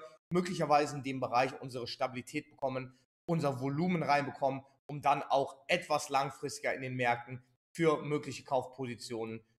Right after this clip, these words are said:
zu sorgen und zu suchen. Hier haben wir so einen Turncoat Support, der interessant sein könnte. Wir müssen jetzt einfach mal ein bisschen warten, müssen jetzt ein bisschen stabil bleiben. Wenn wir dann hier diesen Turnaround sehen, alles wunderbar. Wenn nicht, kann uns das Ding wirklich deutlich um die Ohren fliegen.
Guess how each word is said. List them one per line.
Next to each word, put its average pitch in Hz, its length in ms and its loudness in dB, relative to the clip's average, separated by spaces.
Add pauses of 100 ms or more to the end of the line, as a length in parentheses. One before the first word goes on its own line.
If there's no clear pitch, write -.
zu 135 360 -8
sorgen 151 440 4
und 120 140 -6
zu - 140 -12
suchen. 113 280 -12
Hier 120 160 0
haben 147 120 2
wir 139 100 -2
so 131 60 -6
einen 131 100 -8
Turncoat 147 440 -4
Support, 156 480 2 (220)
der 135 80 2
interessant 143 420 -4
sein 131 200 -4
könnte. 139 420 -6 (220)
Wir - 60 -4
müssen 165 180 0
jetzt 147 180 -2
einfach 135 200 -2
mal 131 140 2
ein 131 60 -6
bisschen 123 240 -12
warten, 135 380 2
müssen 131 240 -6
jetzt 120 180 -6
ein 123 60 -10
bisschen 123 240 -12
stabil 135 480 -2
bleiben. 135 400 4 (320)
Wenn 139 180 -2
wir 127 100 -2
dann 135 280 2 (280)
hier 147 260 2
diesen 131 200 -8
Turnaround 131 540 0
sehen, 127 260 -2
alles 135 300 0
wunderbar. 127 760 2 (100)
Wenn 139 120 -2
nicht, 139 260 -6
kann 139 160 -2
uns 135 120 -8
das 123 180 -6
Ding 123 200 -6
wirklich 110 400 -10 (280)
deutlich 143 320 -2
um 135 80 -8
die 123 100 -6
Ohren 110 200 -4
fliegen. - 220 -20